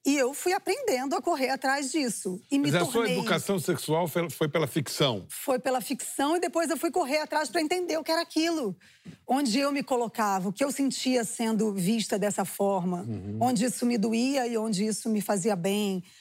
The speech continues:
Speaker 1: E acho que talvez tenha construído a minha liberdade aí. Porque falei muito sobre isso, né? Isso era uma questão que precisava ser resolvida pra mim.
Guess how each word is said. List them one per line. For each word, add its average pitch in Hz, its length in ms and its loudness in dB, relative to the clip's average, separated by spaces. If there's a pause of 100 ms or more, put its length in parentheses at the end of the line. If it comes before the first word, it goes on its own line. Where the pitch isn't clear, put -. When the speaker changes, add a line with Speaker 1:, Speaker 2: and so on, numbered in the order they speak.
(240)
Speaker 1:
E 240 60 2
acho 226 160 0
que - 60 -10
talvez 269 420 0
tenha 262 200 0
construído 240 520 0
a 226 60 2
minha 233 200 0
liberdade 220 960 0
aí. 254 360 0 (520)
Porque 240 240 -2
falei 262 440 2
muito 254 380 0
sobre 214 340 0
isso, 202 380 0
né? 196 180 0
Isso 190 240 -2
era 220 160 2
uma 277 120 0
questão 226 480 -2
que 202 120 -6
precisava 214 460 0
ser 208 140 0
resolvida 202 520 2
pra 208 160 -2
mim. 190 300 -2